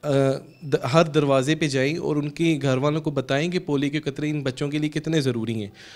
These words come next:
और उनके जो भी तहफ़्फ़ुज़ात हैं उनको जो है मुकम्मल तौर पे ख़त्म किया जाए। उन्हें बताया जाए कि पोलियो से बच्चे को कोई नुकसान नहीं होगा, उन कतरों से कोई नुकसान नहीं होगा, पोलियो के कतरों से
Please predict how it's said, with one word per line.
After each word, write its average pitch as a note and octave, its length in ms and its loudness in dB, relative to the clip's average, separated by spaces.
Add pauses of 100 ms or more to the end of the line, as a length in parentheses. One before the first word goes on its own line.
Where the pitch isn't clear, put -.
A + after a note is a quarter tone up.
(160)
और E3 120 4
उनके F#3 220 4
जो E3+ 240 6
भी G3+ 100 -2
तहफ़्फ़ुज़ात D3+ 760 4
हैं A2 160 -2 (380)
उनको F#3+ 320 4
जो G3+ 140 4
है G#3+ 160 8
मुकम्मल F#3 460 2
तौर F3 240 2
पे F3+ 120 0
ख़त्म F3+ 320 0
किया D3+ 220 2
जाए। A#2 240 0 (380)
उन्हें E3+ 180 6
बताया E3 360 6
जाए F3+ 240 4
कि F#3+ 120 -2
पोलियो D#3 440 0
से F#3 200 0
बच्चे D#3 300 -2
को E3+ 100 -6
कोई G3+ 240 4
नुकसान D3 380 0
नहीं B2+ 140 0
होगा, A#2+ 200 0
उन C#3 100 0
कतरों E3 380 0
से G3 160 -2
कोई G3+ 200 0
नुकसान D3+ 400 -2
नहीं C3 120 -2
होगा, A#2 200 -2
पोलियो B2 320 -2
के A#2+ 80 -2
कतरों A2+ 320 -8
से A2 180 -10